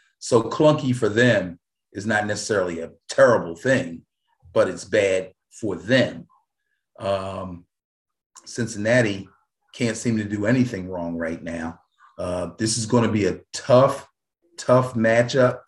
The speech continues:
for them, having to go into Tennessee. If this game was in Cincinnati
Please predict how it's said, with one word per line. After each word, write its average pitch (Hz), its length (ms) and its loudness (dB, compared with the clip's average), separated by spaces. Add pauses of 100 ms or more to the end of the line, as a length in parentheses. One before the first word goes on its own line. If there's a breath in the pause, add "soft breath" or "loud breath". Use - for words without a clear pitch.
for 104 80 -14
them, 107 560 -2 (340)
having 101 300 2
to 92 60 -6
go 101 280 -6
into 107 180 -4
Tennessee. 107 760 -4 (420)
If 90 200 -10
this 104 180 -4
game 107 300 0
was 95 160 -4
in 120 260 -2
Cincinnati 107 880 -2